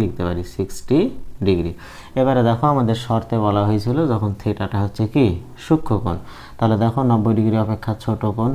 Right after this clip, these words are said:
সূক্ষ্মকোণ, তাহলে এটাই আমাদের নির্ণয়ে সমাধান, অ্যান্সার, ঠিক আছে? এটাই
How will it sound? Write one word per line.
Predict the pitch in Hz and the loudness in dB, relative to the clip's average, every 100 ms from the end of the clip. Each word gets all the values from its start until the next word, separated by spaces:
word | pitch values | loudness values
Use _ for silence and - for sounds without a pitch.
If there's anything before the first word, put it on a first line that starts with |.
| 127 | -2
সূক্ষ্মকোণ, | 110 - 107 143 220 185 | -4 -2 -2 -2 -2 0
তাহলে | 110 104 101 | 0 2 0
এটাই | 104 98 | 0 0
আমাদের | 92 98 98 | 0 0 0
নির্ণয়ে | 92 92 107 196 - - - - - - | 0 0 2 2 0 -10 -16 -16 -14 -4
সমাধান, | 104 98 87 87 | -2 0 0 -2
অ্যান্সার, | 85 80 - - - | -4 -6 -8 -8 -2
ঠিক | 120 156 | 2 4
আছে? | 170 90 - - - - - | 2 0 -6 -18 -20 -16 -4
এটাই | 104 113 | 0 2